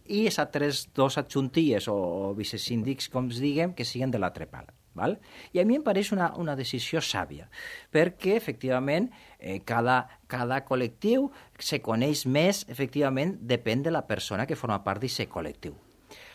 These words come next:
Aleshores, jo voldria tindre dos adjunties. Dos adjunties per estar reflectits els tres col·lectius que fo-, conformem una qualsevol universitat. Val?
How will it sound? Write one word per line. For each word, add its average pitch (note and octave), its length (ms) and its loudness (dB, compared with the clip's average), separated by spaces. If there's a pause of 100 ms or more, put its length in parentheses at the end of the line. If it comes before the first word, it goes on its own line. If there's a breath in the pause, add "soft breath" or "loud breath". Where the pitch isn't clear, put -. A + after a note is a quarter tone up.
(100)
Aleshores, B2+ 540 0 (180)
jo D#3 240 4
voldria G#3 400 4
tindre F#3+ 400 4
dos F#3+ 320 -2
adjunties. F#2+ 800 -4 (340 loud breath)
Dos C#3+ 160 0
adjunties D#3+ 560 0
per D3 240 2
estar C#3+ 240 -2
reflectits - 920 -2
els B2+ 340 -4
tres D3+ 320 0 (480)
col·lectius C3 560 0
que C#3 80 -2
fo-, - 320 -12
conformem G#2 560 0
una A2 240 -2
qualsevol G2+ 560 0
universitat. - 800 -4 (340)
Val? A#2+ 240 -2